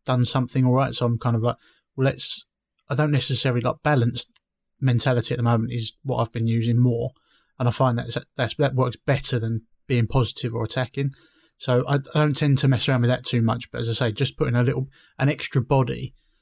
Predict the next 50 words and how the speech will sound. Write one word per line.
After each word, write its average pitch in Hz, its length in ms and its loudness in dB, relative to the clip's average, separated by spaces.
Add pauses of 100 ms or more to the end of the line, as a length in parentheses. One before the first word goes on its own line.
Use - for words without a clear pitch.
(120)
further 123 380 2
up 123 120 0
the 117 80 -8
pitch, 127 400 -2
just - 200 0
to 135 60 0
kind 120 240 0
of 110 120 -2
give 117 200 0
it, 123 120 0 (480)
you 120 100 -2
know, 110 160 0 (600)
link 147 520 0
the, 123 160 -2 (220)
the 127 80 -2
midfielders 120 580 2
and 113 80 2
the 113 60 0
wire 117 260 0
players 113 340 -2
with 117 160 -6
the - 140 -14
front 120 260 -2
man, 113 280 -4 (340)
just - 180 -2
to 131 120 -2 (180)
make 131 200 0
sure 123 200 2
that 127 180 -4
we, 131 260 2
we 131 140 2
increase 120 520 0
our 117 240 -2 (140)
possession. 120 520 -2 (360)
And 123 120 0
I, 123 100 4
I'm, 131 200 4
at 131 180 2
the 131 80 2
moment, 120 320 2
I'm 120 120 0
kind 113 160 -2
of 107 80 -2
like 113 140 -2
seventy-five, 117 480 -2
eighty 117 180 -4
percent 123 320 -4
possession, 123 560 -2
and 120 140 2
I 120 100 2